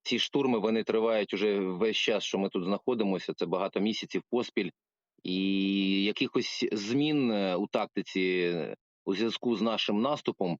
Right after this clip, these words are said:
не відбулося. Противник як штурмував наші позиції, як намагався відсунути нас, е, від наших рубежів, е, так і намагається. Якихось, е,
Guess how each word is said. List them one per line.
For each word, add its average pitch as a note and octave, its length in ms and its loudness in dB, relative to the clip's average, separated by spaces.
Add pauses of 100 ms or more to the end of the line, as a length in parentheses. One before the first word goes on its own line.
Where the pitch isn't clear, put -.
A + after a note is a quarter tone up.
(140)
не B2 180 2
відбулося. G2+ 600 0 (340)
Противник B2 540 0
як A#2 260 0 (400)
штурмував C3+ 720 0 (360)
наші B2 340 0
позиції, A2+ 840 0
як G2+ 120 -4
намагався A2+ 960 -2 (1200)
відсунути B2 640 -2
нас, A2+ 500 -4
е, G2+ 200 0 (840)
від G#2 260 -4
наших G#2+ 440 -4
рубежів, G#2 920 -6
е, F2+ 340 -4 (540)
так - 280 -4
і G#2 480 0
намагається. E2 1000 -4 (800)
Якихось, - 640 -10
е, E2 600 -6